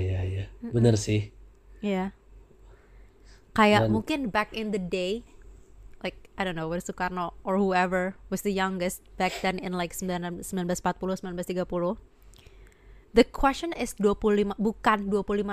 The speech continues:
Speaker 2: tahun udah punya seratus juta. Dua puluh lima tahun lo udah nyelamatin daerah mana aja? Gitu loh.
Speaker 1: Hmm.
Speaker 2: The value keeps on changing.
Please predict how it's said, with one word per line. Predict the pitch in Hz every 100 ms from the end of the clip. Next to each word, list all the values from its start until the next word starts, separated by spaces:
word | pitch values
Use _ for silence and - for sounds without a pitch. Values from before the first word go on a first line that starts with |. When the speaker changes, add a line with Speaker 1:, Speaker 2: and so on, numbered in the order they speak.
| 196
Speaker 2:
tahun | 226
udah | 240
punya | 196 190
seratus | 185
juta. | 196 - - -
Dua | 196
puluh | 214 208
lima | 208
tahun | 202 202 247
lo | 294 262
udah | 208 208
nyelamatin | 202 190 190 208 190
daerah | 185 190 202
mana | 185 190
aja? | 214 202 208 202 - - - - - - - - -
Gitu | 120 110
loh. | 110
Speaker 1:
Hmm. | 104 101 233
Speaker 2:
The |
value | 233 226 277 311
keeps | 339 262 - 220
on |
changing. | 214 220 196 202 180